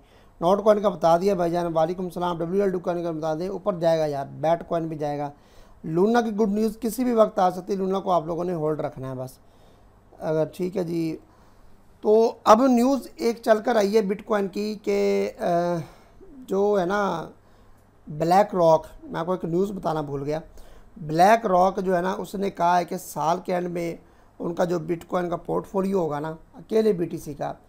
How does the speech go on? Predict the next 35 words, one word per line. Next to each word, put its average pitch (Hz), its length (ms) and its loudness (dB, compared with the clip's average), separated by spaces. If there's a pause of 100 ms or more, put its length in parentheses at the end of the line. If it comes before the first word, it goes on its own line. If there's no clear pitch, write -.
(400)
वो 175 360 -2 (100)
फ़ाइव 185 420 0 (120)
ट्रिलियन 190 400 -2
डॉलर 156 240 -2
का 139 140 -8
होगा। 117 300 -12 (920)
बहुत 156 220 -2
बड़ी 165 260 -2
न्यूज़ 170 220 -4
चल 143 240 -6
के 147 100 -8
आई 135 140 -8
है, 143 180 -10
मीन्स 180 320 -2
कि - 180 -10
BlackRock 160 920 -2 (500)
बहुत 160 280 2
ज़्यादा 151 280 0
बाइंग 143 360 -8
करने 147 260 -6
जा 135 180 -6
रहा 143 120 -6
है। 151 140 -10 (340)
तो - 140 -10
इट्स 196 280 -6
मीन 185 320 -4
क्या 190 180 2
है, 151 160 -2
इसका 185 220 -4
मतलब 185 380 -6
क्या 180 140 -4
है 151 120 -4
कि 143 60 -12
वन 160 380 -2
पॉइंट, 180 540 -6